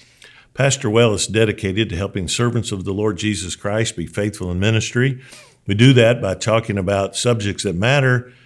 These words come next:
especially to pastors who have been called by the Lord to be under shepherds in his church. Today I want to talk about what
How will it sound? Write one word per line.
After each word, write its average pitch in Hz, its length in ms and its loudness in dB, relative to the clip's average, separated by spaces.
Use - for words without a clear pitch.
especially 143 520 2
to 117 80 0
pastors 131 800 -2
who 98 160 -4
have 98 140 -6
been 95 160 -4
called 120 420 2
by 107 140 -2
the 101 80 -2
Lord 98 280 -2
to 85 60 -10
be 87 220 -6
under 90 240 -4
shepherds 90 500 -6
in 87 160 -8
his 80 180 -8
church. 90 480 -4
Today 151 360 4
I 180 40 6
want 120 200 4
to - 40 -8
talk 113 280 0
about 95 420 -2
what 160 680 0